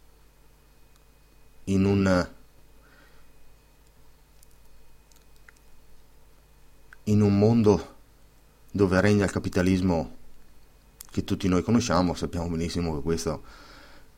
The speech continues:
non è ammissibile né per l'Italia, probabilmente né per altri paesi.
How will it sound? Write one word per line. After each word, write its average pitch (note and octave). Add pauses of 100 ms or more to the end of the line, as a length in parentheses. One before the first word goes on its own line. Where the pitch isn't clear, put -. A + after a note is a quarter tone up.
(380)
non F#2
è -
ammissibile F2 (440)
né E2+
per E2+
l'Italia, F2
probabilmente D#2+
né D#2
per D2
altri D#2
paesi. E2